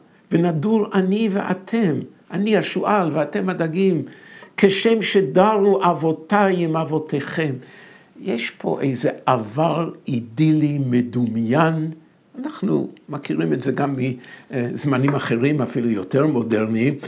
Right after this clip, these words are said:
הדימוי שפעם היה נהדר, אה,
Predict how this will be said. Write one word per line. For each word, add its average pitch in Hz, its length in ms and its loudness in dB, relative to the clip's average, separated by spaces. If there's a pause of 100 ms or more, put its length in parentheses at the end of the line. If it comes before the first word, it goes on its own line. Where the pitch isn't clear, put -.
(260)
הדימוי 160 960 4
שפעם 151 460 0
היה 123 220 2
נהדר, 120 720 2 (400)
אה, 135 200 0